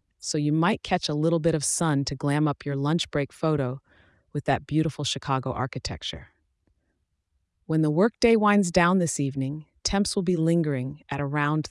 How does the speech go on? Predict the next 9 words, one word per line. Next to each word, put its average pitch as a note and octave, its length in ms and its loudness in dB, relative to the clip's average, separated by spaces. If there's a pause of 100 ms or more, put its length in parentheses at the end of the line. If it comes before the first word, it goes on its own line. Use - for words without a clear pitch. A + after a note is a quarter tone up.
(120)
thirty-seven F3+ 680 2
degrees, A#2+ 600 -6 (160)
and D3 140 -2
as D3 160 -2
we D3 80 -2
slide G3 460 4
into G#3 200 2
the F#3+ 100 0
night, C#3 360 -2